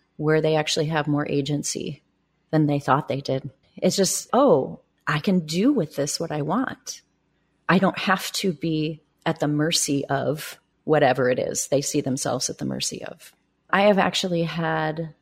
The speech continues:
women come in who are single, who then find a guy in their life. Now, the first person that happened to, in all transparency, it ended up not working out, but it was a great journey for her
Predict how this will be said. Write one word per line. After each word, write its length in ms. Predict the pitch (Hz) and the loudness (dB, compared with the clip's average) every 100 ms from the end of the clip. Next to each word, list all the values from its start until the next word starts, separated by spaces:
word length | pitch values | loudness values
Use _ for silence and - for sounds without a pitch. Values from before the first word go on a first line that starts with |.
| _ _ - | _ _ 0
women 320 | 170 165 160 | 2 2 0
come 220 | 175 165 | 0 2
in 260 | 156 165 202 | 2 2 0
who 800 | 214 175 170 170 160 156 165 - | -2 -6 0 2 2 0 -2 -4
are 140 | 165 | -2
single, 640 | 160 - 151 165 190 208 196 _ _ _ _ _ | 0 0 0 2 0 0 -6 _ _ _ _ _
who 200 | 190 170 | 2 4
then 500 | 165 160 156 151 147 _ _ | 4 2 2 0 -2 _ _
find 440 | - 156 147 156 147 - | -2 2 4 2 0 -4
a 80 | 143 | 0
guy 480 | 143 147 156 151 - | 0 0 -2 -4 -4
in 140 | 165 151 | 0 2
their 120 | 147 | 2
life. 500 | 131 - - - - _ _ - | 0 -2 -4 -12 -20 _ _ -4
Now, 260 | 151 143 - | 0 0 -2
the 120 | - | 2
first 200 | 240 240 | 4 4
person 220 | 226 - 175 | 2 2 2
that 80 | |
happened 280 | 170 151 165 | 4 2 2
to, 120 | - | 2
in 120 | 143 139 | 2 2
all 180 | 135 | -2
transparency, 880 | 135 175 143 - 156 147 - 139 139 - - | -2 -2 -2 0 0 0 0 0 0 -4 2
it 80 | 165 | 4
ended 240 | 185 180 | 6 4
up 80 | 156 | 4
not 200 | 160 - | 2 2
working 360 | 147 - 135 | 0 0 -2
out, 260 | 135 117 - _ - | 0 -2 -4 _ 0
but 160 | 160 143 | 4 4
it 100 | - | 4
was 160 | 160 | 2
a 60 | 156 | 2
great 320 | 139 156 151 | -2 -2 0
journey 280 | 151 147 135 | -2 0 -2
for 180 | - 139 | -4 -6
her 360 | - - - | -4 -4 -6